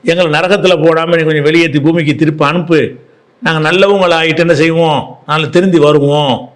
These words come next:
அப்படின்னு அவர்கள் சொல்வார்களாம். அப்ப அல்லாஹ் சொல்லுவானா, "இதிலே கிடந்து சாவுங்களா, என்கிட்ட பேசாதீங்க, இஹ்சவு ஃபிஹா வலா துகல்லிமூன், என்கிட்ட பேசாதீங்க."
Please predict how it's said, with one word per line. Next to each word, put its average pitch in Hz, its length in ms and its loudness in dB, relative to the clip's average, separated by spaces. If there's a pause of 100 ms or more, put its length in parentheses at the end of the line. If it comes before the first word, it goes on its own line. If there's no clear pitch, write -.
(280)
அப்படின்னு 175 340 0
அவர்கள் 175 460 2
சொல்வார்களாம். 139 540 -2 (340)
அப்ப 175 260 0
அல்லாஹ் 196 300 0
சொல்லுவானா, 165 420 0
"இதிலே 175 260 4
கிடந்து 165 360 0
சாவுங்களா, 156 460 0
என்கிட்ட 135 220 -2
பேசாதீங்க, 147 680 0
இஹ்சவு 156 500 -2
ஃபிஹா 151 440 0 (280)
வலா 180 220 2
துகல்லிமூன், 151 720 -2
என்கிட்ட 143 440 -2
பேசாதீங்க." 139 680 0